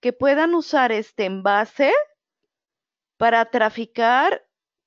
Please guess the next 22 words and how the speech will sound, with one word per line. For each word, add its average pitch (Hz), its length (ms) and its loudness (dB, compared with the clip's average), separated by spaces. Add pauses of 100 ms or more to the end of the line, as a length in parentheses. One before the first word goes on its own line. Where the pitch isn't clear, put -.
(400)
algo 226 440 0
ilegal 175 540 -4 (880)
y 233 100 -8
poner 320 600 2 (280)
a 226 160 0
tu 233 240 -8
compañía 240 800 -2 (400)
en 202 160 -2
peligro. 170 560 -6 (960)
Es 262 340 -2
por 269 260 2
eso 311 460 0
que, 233 240 -4 (320)
claro, 269 560 2
que 262 160 0
mitigando 262 680 0
riesgos 254 720 -2
en 202 160 -6
la 190 160 -2
cadena 214 480 -2
de 269 120 -2
suministro 285 720 -2